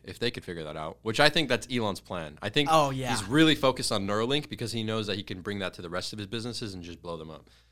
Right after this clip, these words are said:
Speaker 1: So I'm, I'm, like, rooting for him hardcore.
Speaker 2: I, I, I am too, but do you think there's any, like, backfire there?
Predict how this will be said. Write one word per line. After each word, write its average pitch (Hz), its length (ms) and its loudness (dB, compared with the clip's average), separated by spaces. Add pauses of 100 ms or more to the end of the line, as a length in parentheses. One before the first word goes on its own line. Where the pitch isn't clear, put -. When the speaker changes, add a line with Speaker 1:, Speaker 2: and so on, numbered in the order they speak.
Speaker 1:
So 80 440 -10 (200)
I'm, 110 320 6
I'm, 101 320 0
like, 87 300 -8
rooting 87 340 -8
for 80 220 -14
him 78 200 -12
hardcore. 78 500 -14 (120)
Speaker 2:
I, 165 140 0 (200)
I, 175 180 6
I 165 200 4
am 147 120 0
too, 143 260 0
but 147 240 -2
do 160 80 -2
you 175 80 0
think 190 160 -2
there's 160 160 -2
any, 147 140 -2
like, 113 240 -10
backfire 139 440 -4
there? 147 220 -4